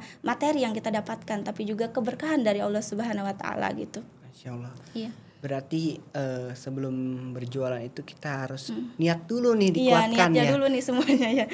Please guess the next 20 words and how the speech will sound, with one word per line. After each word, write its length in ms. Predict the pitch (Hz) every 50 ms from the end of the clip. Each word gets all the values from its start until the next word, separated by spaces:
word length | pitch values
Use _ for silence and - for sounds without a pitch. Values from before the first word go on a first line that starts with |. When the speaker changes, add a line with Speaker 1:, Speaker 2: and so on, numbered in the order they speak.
| 415 - - 185
Speaker 2:
Jualan 260 | 175 175 175 180 180
ini 180 | 185 208 233 240
buat 180 | 202 185 185 185
apa 220 | 202 240 - 269 262
nih? 200 | 254 254 247 247
Speaker 1:
Iya. 540 | 180 175 196 208 220 - - - - 226 220 214 214
Speaker 2:
<laughs> 160 | 240 240 127 139
Niat-niatnya 440 | 139 143 151 160 151 151 156 170 156
harus 180 | 156 160 -
di, 380 | - 143 135 131 135 135 135 131
eh, 280 | - - - 143 135 135
benahi 440 | 135 143 139 135 139 139 151 151
Speaker 1:
Iya. 40 | 147
Speaker 2:
terlebih 280 | 147 147 139 135 135 135
dahulu 340 | 135 135 135 139 139 147 143
gitu 220 | 127 131 127 123
ya, 60 | - 120
Speaker 1:
Iya. 160 | 117 - -
Speaker 2:
agar, 400 | - - 156 160 160 - - - - - -
eh, 260 | 143 135 127 127 123